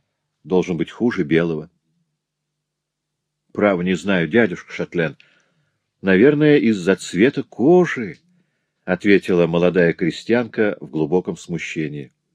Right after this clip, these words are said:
Но если уж черная Розетта дает такое же хорошее молоко, как белая Мюзетта, значит, дело не в масти. Эти... Физиогномические рассуждения Клодины о различиях белой расы и черной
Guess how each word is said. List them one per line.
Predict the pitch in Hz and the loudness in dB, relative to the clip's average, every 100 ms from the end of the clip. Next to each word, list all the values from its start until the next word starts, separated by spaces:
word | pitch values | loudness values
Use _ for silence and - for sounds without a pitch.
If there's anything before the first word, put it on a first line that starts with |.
| _ _ _ _ _ _ _ - | _ _ _ _ _ _ _ -2
Но | 92 | 2
если | 104 - | 2 2
уж | 104 - | 0 0
черная | - 113 104 104 | 2 4 4 4
Розетта | 98 95 107 110 _ - 101 _ _ _ _ - | 2 2 2 2 _ -4 -4 _ _ _ _ -4
дает | 92 95 98 | 2 4 2
такое | - 92 107 95 | 0 0 4 4
же | 87 | 2
хорошее | - 92 92 - 87 | 0 2 2 0 -2
молоко, | 87 87 - 92 | 0 0 -2 -4
как | 92 78 | -2 -4
белая | 73 92 85 82 | 0 2 2 0
Мюзетта, | 82 80 92 123 _ - 117 _ _ _ _ _ | 0 0 0 0 _ -14 -14 _ _ _ _ _
значит, | 73 85 87 95 76 | -8 -4 -4 -4 -6
дело | 73 78 | -4 -2
не | 85 92 | -2 -4
в | 76 | -8
масти. | 69 67 69 - - _ _ _ _ _ _ _ _ _ _ _ _ _ _ _ _ _ _ _ - | -10 -12 -14 -20 -20 _ _ _ _ _ _ _ _ _ _ _ _ _ _ _ _ _ _ _ -2
Эти... | 123 143 139 135 113 _ _ _ _ _ _ _ _ _ _ - | 0 2 4 4 4 _ _ _ _ _ _ _ _ _ _ -6
Физиогномические | 117 123 113 110 117 127 - - 120 110 | -2 2 2 4 2 0 -6 -4 2 2
рассуждения | 104 - 92 101 107 104 | 2 -2 -2 2 2 2
Клодины | 98 101 95 90 110 101 | 0 2 2 4 0 2
о | 92 95 | 0 0
различиях | 95 85 95 98 - 87 - | 0 0 -2 -2 2 0 0
белой | 78 95 90 90 | 2 2 4 2
расы | 95 90 - 85 | 2 -2 -4 -6
и | |
черной | - 113 123 120 113 - | -4 0 0 0 -4 -6